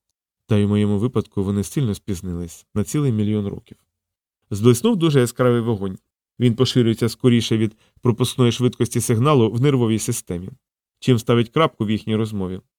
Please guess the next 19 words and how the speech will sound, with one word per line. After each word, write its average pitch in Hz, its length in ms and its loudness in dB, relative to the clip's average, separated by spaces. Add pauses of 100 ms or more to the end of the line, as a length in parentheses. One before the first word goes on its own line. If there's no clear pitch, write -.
(340)
За 113 180 2
декілька 113 380 0
секунд 139 420 -4
вибухова 117 440 0
хвиля 113 460 0
зі 120 140 -2
швидкістю 113 520 -4
звуку 107 420 -4 (300)
змахне 123 500 0 (260)
їхній 120 360 0
попіл 127 480 -2
на 120 240 -2
вигорілому 117 600 2
бетоні 113 380 -2
лавки. 87 440 -8 (460)
На 120 80 4
великих 117 400 2
просторах 110 520 -2
диска 120 400 -4